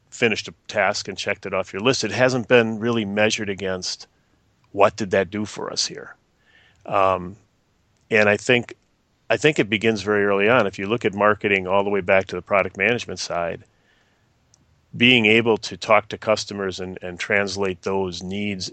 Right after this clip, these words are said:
into, into features for your product, I think that that's not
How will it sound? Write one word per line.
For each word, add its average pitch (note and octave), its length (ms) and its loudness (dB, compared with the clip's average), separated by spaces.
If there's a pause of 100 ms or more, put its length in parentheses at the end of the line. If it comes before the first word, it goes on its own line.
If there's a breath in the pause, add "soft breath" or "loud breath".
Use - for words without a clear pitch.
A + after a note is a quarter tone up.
(120)
into, F2+ 420 -8 (160)
into F#2 240 -10
features G#2 560 -4
for - 140 -12
your F2 120 -10
product, C#3 600 0 (340 soft breath)
I A#2+ 80 2
think B2+ 180 -4
that A#2 300 4
that's A#2+ 260 2
not A#2+ 180 4